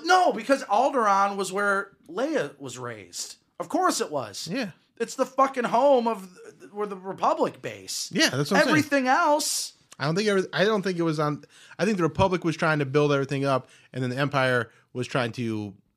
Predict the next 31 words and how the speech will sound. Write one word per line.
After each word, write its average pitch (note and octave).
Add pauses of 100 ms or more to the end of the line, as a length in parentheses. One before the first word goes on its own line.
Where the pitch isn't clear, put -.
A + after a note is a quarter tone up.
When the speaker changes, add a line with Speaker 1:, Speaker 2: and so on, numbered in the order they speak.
(280)
Speaker 2:
rule D#3+
everything C#3
and, C3
Speaker 1:
And -
then A3
Speaker 2:
and B3+
Speaker 1:
they C4+
Speaker 2:
strip E3+
Speaker 1:
put, -
Speaker 2:
all D3+
Speaker 1:
they, D#3+
Speaker 2:
the B3+
Speaker 1:
they C4
put, A#3
they A#3+
put B3
a A#3+
bunch A#3
of G#3+
fucking A3+
space G#3+
priests - (380)
in G3
charge F#3
of, F#3
their, F#3
of E3+
policing F#3+
the D#3
galaxy. D#3+
Speaker 2:
<laughs> -